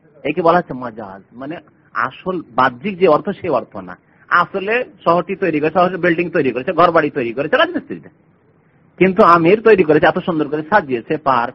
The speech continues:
টার্ক এই সেই যে রাস্তাঘাট এখন তৈরি হচ্ছে, এটি হচ্ছে আমিরের তত্ত্বাবধানে হয়েছে।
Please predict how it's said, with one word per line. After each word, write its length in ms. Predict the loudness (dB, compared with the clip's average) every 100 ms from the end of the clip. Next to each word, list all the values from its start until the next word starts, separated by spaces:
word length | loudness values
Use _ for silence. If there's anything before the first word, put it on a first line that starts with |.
| -2
টার্ক 280 | 0 0 0
এই 180 | -2 -2
সেই 200 | -4 -10
যে 80 | -6
রাস্তাঘাট 420 | -6 -2 -2 0
এখন 160 | -2 -6
তৈরি 220 | -4 -4
হচ্ছে, 300 | -4 -4 -6 -8 -10 _ _ _ -10
এটি 160 | -8
হচ্ছে 160 | -2 2
আমিরের 340 | 2 2 0
তত্ত্বাবধানে 580 | 2 0 2 0 0 -4
হয়েছে। 280 | -4 -6